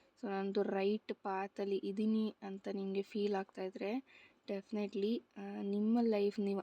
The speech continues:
ಅನ್ಕೊಳ್ದೇ ಇರೋ ರೀತಿಯಲ್ಲಿ ಬದಲಾಗತ್ತೆ. ತುಂಬ ಚೆನ್ನಾಗಿ ನೀವು ಲೈಫ್ ಲೀಡ್ ಮಾಡ್ತೀರಾ ಅಂತ ಹೇಳ್ಬೋದು. ಇಲ್ಲಿ ತುಂಬ ಜನ,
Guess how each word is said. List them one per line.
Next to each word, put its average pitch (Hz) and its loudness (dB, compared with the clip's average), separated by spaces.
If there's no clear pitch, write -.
ಅನ್ಕೊಳ್ದೇ 220 -2
ಇರೋ 202 2
ರೀತಿಯಲ್ಲಿ 214 0
ಬದಲಾಗತ್ತೆ. 185 -4
ತುಂಬ 240 2
ಚೆನ್ನಾಗಿ 220 0
ನೀವು 220 4
ಲೈಫ್ 202 0
ಲೀಡ್ 208 4
ಮಾಡ್ತೀರಾ 196 0
ಅಂತ 196 -6
ಹೇಳ್ಬೋದು. 190 -4
ಇಲ್ಲಿ 226 -2
ತುಂಬ 220 0
ಜನ, 220 2